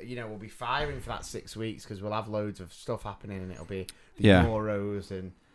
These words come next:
Speaker 2: Love
Speaker 1: Yeah.
Speaker 2: Island will start
Speaker 1: Yeah,
Speaker 2: again.
Speaker 1: th-, so there'll be loads of stuff to go at, but just touching upon, now, you know, I, I like to think I've got a bit of a gift of the gab, and I hooked out such a line today,
Speaker 2: <laughs>
Speaker 1: right?
Speaker 2: Go on.
Speaker 1: So it wasn't really a line, it was more of a lyric.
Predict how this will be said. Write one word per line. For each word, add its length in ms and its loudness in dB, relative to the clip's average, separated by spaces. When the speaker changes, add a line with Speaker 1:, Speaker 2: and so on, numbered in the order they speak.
Speaker 2:
Love 220 12
Speaker 1:
Yeah. 60 12
Speaker 2:
Island 340 12
will 100 10
start 420 10
Speaker 1:
Yeah, 180 10
Speaker 2:
again. 140 2
Speaker 1:
th-, 160 -2
so 100 2
there'll 140 4
be 100 6
loads 360 6
of 140 0
stuff 280 -2
to 80 -8
go 220 2
at, 160 0
but 240 4
just 360 -2
touching 320 2
upon, 380 0
now, 140 -2
you 200 -2
know, 180 -2
I, 120 -4
I 220 -4
like 260 -2
to 100 -10
think 240 -4
I've 120 -6
got 160 -2
a 40 -8
bit 140 -2
of 80 -10
a 60 -8
gift 340 -12
of 60 -10
the 60 -10
gab, 420 -6
and 160 -6
I 180 -4
hooked 380 -6
out 340 -2
such 320 -6
a 60 -6
line 400 -6
today, 380 -4
Speaker 2:
<laughs> 200 -2
Speaker 1:
right? 440 -2
Speaker 2:
Go 160 8
on. 240 6
Speaker 1:
So 440 -2
it 120 -2
wasn't 220 0
really 180 2
a 60 -2
line, 300 -2
it 60 -6
was 100 -8
more 160 2
of 60 0
a 100 -8
lyric. 520 -4